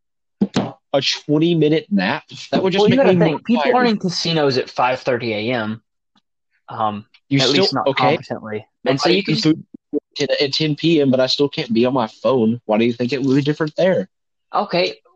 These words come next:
Speaker 2: because it's a casino. You're allowed to be on your phone whenever you want, as long as you're not dealing cards or making sure people aren't stealing from you.
Speaker 1: Also, people are, I feel like that's the one business, but people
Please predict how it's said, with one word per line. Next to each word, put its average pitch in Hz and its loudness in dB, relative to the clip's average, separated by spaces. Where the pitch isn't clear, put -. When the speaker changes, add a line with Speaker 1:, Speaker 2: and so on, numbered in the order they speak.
Speaker 2:
because 165 -2
it's 165 -2
a 170 0
casino. 170 -4
You're 120 0
allowed 170 -2
to 160 -4
be 139 -2
on 135 0
your 120 -2
phone 147 -2
whenever 139 -2
you 135 0
want, 147 0
as 120 -8
long 127 -4
as 123 -8
you're 135 -6
not 131 -6
dealing 135 -4
cards 139 -4
or 131 -6
making 139 -6
sure 135 -10
people 139 -8
aren't 143 -6
stealing 135 -6
from 110 -10
you. 113 -20
Speaker 1:
Also, 170 2
people 185 0
are, 170 2
I 180 0
feel 233 0
like 240 0
that's 135 -2
the 175 0
one 147 2
business, 131 0
but 127 -2
people 147 0